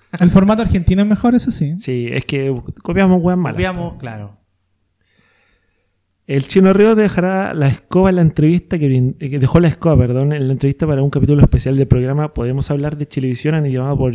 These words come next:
Speaker 2: Julián Efferbein. Julián, Julián.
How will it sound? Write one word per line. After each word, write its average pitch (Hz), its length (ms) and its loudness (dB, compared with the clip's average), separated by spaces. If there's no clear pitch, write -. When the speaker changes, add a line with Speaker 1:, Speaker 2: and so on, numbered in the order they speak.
Speaker 2:
Julián 127 400 -4
Efferbein. 131 960 -8
Julián, 135 720 -4
Julián. 123 480 -8